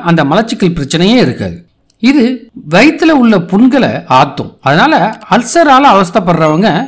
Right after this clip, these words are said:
இந்த டீயை குடிக்கலாம். சில பேரோட உடம்ப பாத்தீங்கன்னா எப்பவுமே சூடாவே இருக்கும், அவங்க இந்த டீயை குடிச்சிட்டு வந்தாங்கன்னா உடல் சூடு குறையும்.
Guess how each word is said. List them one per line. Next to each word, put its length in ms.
இந்த 160
டீயை 260
குடிக்கலாம். 380
சில 260
பேரோட 460
உடம்ப 380
பாத்தீங்கன்னா 420
எப்பவுமே 520
சூடாவே 480
இருக்கும், 340
அவங்க 280
இந்த 160
டீயை 280
குடிச்சிட்டு 380
வந்தாங்கன்னா 520
உடல் 280
சூடு 280
குறையும். 340